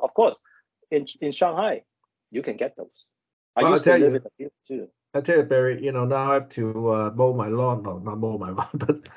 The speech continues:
Speaker 2: you know, uh, mop, mop the floor, dump the trash, you know, <laughs> clean the house.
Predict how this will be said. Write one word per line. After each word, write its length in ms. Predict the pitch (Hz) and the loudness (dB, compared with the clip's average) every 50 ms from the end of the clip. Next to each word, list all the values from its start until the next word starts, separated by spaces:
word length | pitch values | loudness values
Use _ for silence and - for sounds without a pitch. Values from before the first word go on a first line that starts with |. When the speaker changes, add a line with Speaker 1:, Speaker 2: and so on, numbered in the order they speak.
| - _ - | -20 _ 2
Speaker 2:
you 140 | 147 147 139 | 4 6 6
know, 280 | 131 120 117 107 110 - | 6 6 4 4 2 0
uh, 220 | 113 110 107 107 107 120 | -2 0 0 -2 0 2
mop, 260 | 135 139 147 147 - | 4 4 4 4 2
mop 160 | 147 135 - | 0 0 0
the 80 | - 117 | -2 -4
floor, 580 | - - 143 135 139 143 143 143 139 139 123 - _ _ _ _ _ _ _ | 0 2 4 6 6 6 6 6 4 2 -2 -8 _ _ _ _ _ _ _
dump 200 | - 139 143 143 | -4 -4 -4 -4
the 60 | 127 120 | -6 -8
trash, 720 | - - 147 147 151 151 147 147 147 139 127 - - - - - | -4 -2 0 2 2 4 4 2 2 0 -2 -6 -14 -20 -14 -8
you 140 | 98 131 | -6 -4
know, 240 | 139 135 139 143 143 | -2 0 2 2 2
<laughs> 360 | 127 - - 214 190 147 120 | 0 2 4 4 4 4 2
clean 200 | - - 165 156 | 0 -2 -2 0
the 100 | 147 135 | 0 -2
house. 440 | 123 139 139 143 143 - 262 254 - | -2 -2 0 0 2 4 4 4 2